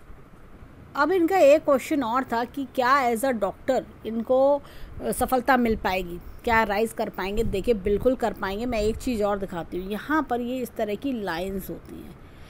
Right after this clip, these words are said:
ये इस तरह की लाइंस जब भी होती हैं ये medical profession वालों के ज़्यादा होती है। ये medical profession वालों की, ये क्या होता है दू-, दूसरों को ठीक करने का काम करते हैं, heal करने का काम, ठीक करने के काम।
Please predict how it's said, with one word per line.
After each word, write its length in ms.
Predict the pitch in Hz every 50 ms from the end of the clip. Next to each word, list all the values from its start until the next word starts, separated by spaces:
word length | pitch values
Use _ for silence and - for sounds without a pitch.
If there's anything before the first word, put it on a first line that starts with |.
| - - - - - 330
ये 60 | 349
इस 100 | - -
तरह 180 | 359 339 339
की 140 | 294 320 359
लाइंस 440 | 311 277 240 220 226 269 294 262 220
जब 180 | 262 240 214 220
भी 80 | 277
होती 320 | 277 247 220 208 - 254 269
हैं 60 | 294
ये 120 | 302 302
medical 380 | 277 247 208 208 214 214 262 247
profession 480 | 247 233 214 233 214 208 - 240 240
वालों 240 | 233 202 185 196 196
के 200 | 190 - 220 208
ज़्यादा 260 | 208 190 156 160 175
होती 340 | 175 170 185 180 - - 175
है। 120 | 170 - - - - - - - - - - - -
ये 100 | 240 269
medical 380 | 269 262 262 247 240 262 294 285
profession 400 | 254 262 247 254 240 - 269 262
वालों 200 | 254 240 247 240
की, 100 | 240 285
ये 140 | 269 285 277
क्या 140 | - 302 294
होता 160 | 277 294 330
है 60 | 285
दू-, 140 | 269 240 220
दूसरों 320 | 233 254 233 - 269 269
को 100 | 262 320
ठीक 280 | - - - 247 - -
करने 280 | - 240 208 208 202 196
का 100 | 208 202
काम 260 | - 202 185 190 202
करते 280 | - 190 175 175 - 202
हैं, 60 | 202
heal 180 | 226 247 247
करने 300 | 233 - 247 226 226 226
का 100 | 226 220
काम, 260 | 214 - 214 208 226 254
ठीक 240 | - - 262 -
करने 320 | - 262 233 220 214 214 208
के 120 | - 214
काम। 280 | 208 - 220 220 254